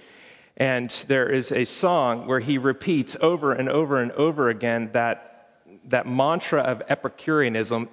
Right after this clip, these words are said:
"Eat, drink, and be merry, for tomorrow we die." "Eat, drink, and be merry, for tomorrow we die," over and over again. And it can get stuck in your head.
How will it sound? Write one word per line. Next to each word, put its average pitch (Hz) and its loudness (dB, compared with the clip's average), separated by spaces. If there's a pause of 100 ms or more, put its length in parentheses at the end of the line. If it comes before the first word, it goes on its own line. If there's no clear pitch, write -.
"Eat, 175 -2
drink, 151 -2
and 131 -2
be 123 0
merry, 113 2
for - -8
tomorrow 117 -2
we 107 -4
die." 95 -6 (560)
"Eat, 170 0
drink, 147 -2
and 135 -2
be 120 -4
merry, 110 0
for 104 -6
tomorrow 104 -4
we 101 -6
die," 98 -6 (240)
over 139 0
and 135 0
over 127 0
again. 110 -2
And 107 0
it 113 -4
can 139 -2
get 147 0
stuck - 0
in 170 -4
your - 0
head. 117 -4